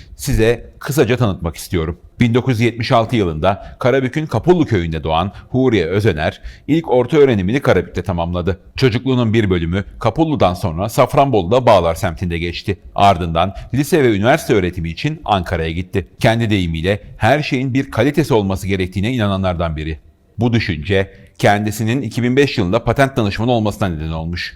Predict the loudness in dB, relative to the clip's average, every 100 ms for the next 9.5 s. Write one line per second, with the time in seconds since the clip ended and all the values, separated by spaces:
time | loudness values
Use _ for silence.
0 | -4 4 4 4 0 0 -2 2 2 2
1 | -4 2 4 4 2 2 4 2 2 2
2 | 2 2 2 2 4 4 4 2 0 0
3 | 2 2 0 -2 -2 -2 -4 -4 -2 -2
4 | -6 -8 -4 0 0 0 0 2 2 2
5 | 2 2 0 -6 -2 2 4 4 2 4
6 | 4 2 0 0 0 -2 -2 0 0 0
7 | -2 -6 -6 -6 -8 -8 -4 -4 -2 0
8 | 4 4 4 2 2 0 2 0 0 -2
9 | -4 -4 -4 -6 -8